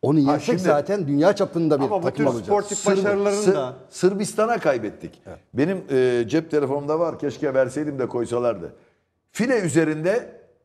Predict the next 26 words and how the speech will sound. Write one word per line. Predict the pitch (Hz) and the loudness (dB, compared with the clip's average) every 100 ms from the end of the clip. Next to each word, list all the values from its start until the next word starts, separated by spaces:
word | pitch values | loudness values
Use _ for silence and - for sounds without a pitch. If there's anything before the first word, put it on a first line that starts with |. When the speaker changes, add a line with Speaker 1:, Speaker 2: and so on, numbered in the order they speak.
| _ _ _ - | _ _ _ -4
Speaker 2:
tespitlerimi | 143 - 160 - 156 170 131 | -4 -4 -8 -2 0 0 -4
söyleyeyim. | 120 104 98 | -4 -4 -6
File | - 262 | -6 -4
üzerinde | 214 135 135 120 123 180 - - - _ | -4 -2 -2 -2 0 -2 -2 -18 -20 _
onların | 147 165 180 190 202 131 - - _ _ _ _ _ _ _ | -4 -2 2 2 2 -6 -12 -20 _ _ _ _ _ _ _
zıpladıkları | 131 147 190 190 208 202 202 | -8 -6 -2 -2 -2 -2 0
vakit | 175 196 | -2 -4
koltuk | - 156 151 196 | 0 2 2 2
altlarına | 185 165 170 165 185 | 2 2 0 0 2
geliyor | 170 135 110 | 0 0 -2
file. | - 85 101 | -2 -8 -6
Speaker 1:
Evet, | 113 - - | -8 -10 -12
aynen. | 90 131 | 4 6
Speaker 2:
Böyle | 196 170 | 8 4
çıkıyorlar | - - 107 92 | -2 -4 -2 0
Speaker 1:
Aynen. | 85 | -2
Speaker 2:
yukarıya. | 78 78 71 57 - _ _ | -6 -10 -10 -14 -20 _ _
Ve | 123 180 | -2 0
de | 208 | 0
bizim | 170 170 226 | -2 -2 0
hep | 262 | -2
Speaker 1:
Boy | - 151 185 | 0 2 4
Speaker 2:
üstümüzden, | |
Speaker 1:
avantajları | 185 185 175 175 151 170 160 | 4 2 2 0 2 2 2
var. | 113 | 2
Speaker 2:
tabii, | 92 | -4